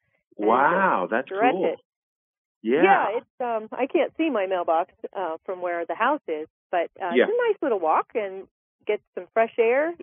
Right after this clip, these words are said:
Speaker 1: and, uh,
Speaker 2: There you
Speaker 1: stretch
Speaker 2: go.
Speaker 1: something
Speaker 2: I
Speaker 1: out. And
Speaker 2: Yeah, you know, it's, it's interesting. You know, you talk about weight resisting exercises and specifically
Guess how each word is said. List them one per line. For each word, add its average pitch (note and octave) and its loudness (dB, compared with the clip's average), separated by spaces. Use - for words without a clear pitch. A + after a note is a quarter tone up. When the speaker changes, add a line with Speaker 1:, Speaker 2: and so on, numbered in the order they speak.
Speaker 1:
and, E3+ -10
uh, D#3+ -18
Speaker 2:
There G#3+ 4
you F3 -2
Speaker 1:
stretch - -8
Speaker 2:
go. G#3+ 0
Speaker 1:
something A3+ -4
Speaker 2:
I A3 -2
Speaker 1:
out. C#4+ -4
And E3+ -10
Speaker 2:
Yeah, G#3 2
you D3 -2
know, F3 0
it's, D#3 -6
it's C#3+ 0
interesting. E3 -2
You A#2+ 0
know, A#2 0
you A2 -6
talk E3 0
about D#3 -2
weight C3 -4
resisting A2 -2
exercises E2+ -2
and E2+ -6
specifically G2+ -4